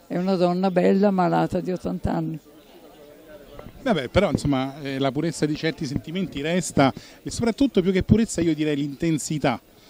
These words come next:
Speaker 2: Perché poi la purezza cominciamo ad andare un po' sul mistico, no, ma l'intensità di certi sentimenti resta nel tempo,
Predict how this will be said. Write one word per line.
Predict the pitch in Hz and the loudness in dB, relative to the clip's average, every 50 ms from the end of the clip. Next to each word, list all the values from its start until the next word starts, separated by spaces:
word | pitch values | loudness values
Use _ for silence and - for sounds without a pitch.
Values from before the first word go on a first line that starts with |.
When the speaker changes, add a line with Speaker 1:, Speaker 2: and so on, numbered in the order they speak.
| - - - - - - - - _ _ _ | -20 -20 -20 -20 -20 -20 -20 -20 _ _ _
Speaker 2:
Perché | - - - 143 | -8 -4 -4 -4
poi | - - 170 139 | -2 0 0 0
la | 131 120 | 2 0
purezza | 135 147 151 135 - 139 | 2 0 0 -2 -2 -4
cominciamo | 127 135 135 123 - - 135 131 | -2 0 -2 -2 -2 -4 -2 -2
ad | 127 127 | 0 0
andare | 131 135 131 135 | 0 0 -2 -4
un | 123 - | -4 -4
po' | - 143 | -6 -4
sul | 131 147 | -4 -2
mistico, | 143 139 123 - - - 120 110 147 | 0 0 -2 -2 -2 -2 0 2 4
no, | 175 139 117 | 4 4 4
ma | 123 127 | 4 2
l'intensità | 139 143 151 143 - 185 180 175 - - - 185 170 - 214 180 147 127 120 110 | 2 0 0 2 2 2 2 2 0 -2 -2 -4 2 4 4 4 4 2 0 -2
di | 117 120 | -4 -4
certi | 107 147 151 135 - - 135 | -2 -2 -4 -4 -4 -10 -10
sentimenti | - - 143 131 - 156 156 180 175 131 - 139 131 | -6 -4 -4 -4 -2 0 0 0 0 0 0 2 4
resta | 147 165 180 202 - - - 127 117 117 113 | 4 4 4 2 0 0 0 0 2 2 2
nel | 120 127 131 127 - | 2 2 0 0 2
tempo, | - 190 165 127 113 110 - - 117 110 | 2 2 4 4 2 2 2 2 0 0